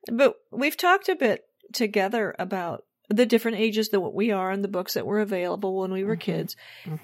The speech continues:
Speaker 1: and sometimes how stunning it is what we missed.
Speaker 2: Yes.
Speaker 1: And so even for me, where I'm the grandma,
Speaker 2: Mm-hmm.
Speaker 1: I'm, these books are coming back around for me that
Speaker 2: Mm-hmm.
Speaker 1: I didn't know about when I was a kid, even though, like, this one was,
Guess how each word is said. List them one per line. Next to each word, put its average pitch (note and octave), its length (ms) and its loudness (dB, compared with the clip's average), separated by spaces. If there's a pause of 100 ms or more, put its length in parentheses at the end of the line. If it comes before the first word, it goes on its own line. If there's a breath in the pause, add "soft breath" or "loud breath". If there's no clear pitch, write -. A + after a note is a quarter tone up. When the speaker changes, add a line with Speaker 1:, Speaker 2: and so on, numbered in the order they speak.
Speaker 1:
and G3+ 380 2 (120)
sometimes A3+ 560 0
how F3+ 160 -4
stunning A3 600 0
it F#3 120 0
is F3 240 -6
what F3+ 220 -4
we E3 160 -4
missed. F#3 800 -4
Speaker 2:
Yes. D#3 600 -12
Speaker 1:
And G#3 200 4
so G3+ 240 4
even A#3+ 320 2
for F#3 220 -2
me, G#3+ 280 2
where F3 300 0
I'm G3+ 240 2
the - 80 -4
grandma, A3 640 -4 (280 soft breath)
Speaker 2:
Mm-hmm. E3+ 480 -6
Speaker 1:
I'm, C#4+ 260 2 (200)
these A3 380 -2
books C4 240 -2
are G3 40 0
coming A3+ 360 -2
back G3 240 -2
around F3+ 400 -4
for G3 120 -6
me F3 380 -8 (320)
that G3 100 4
Speaker 2:
Mm-hmm. F3+ 100 -4
Speaker 1:
I F#3+ 80 0
didn't F3+ 260 -4
know F#3 160 -4
about E3+ 260 -4
when E3+ 140 -6
I E3+ 80 -12
was E3+ 180 -10
a - 60 -14
kid, E3 260 -6 (300 loud breath)
even G#3+ 280 4
though, G3 240 4
like, F3+ 220 2
this G#3 220 2
one G3 160 0
was, D#3+ 240 -6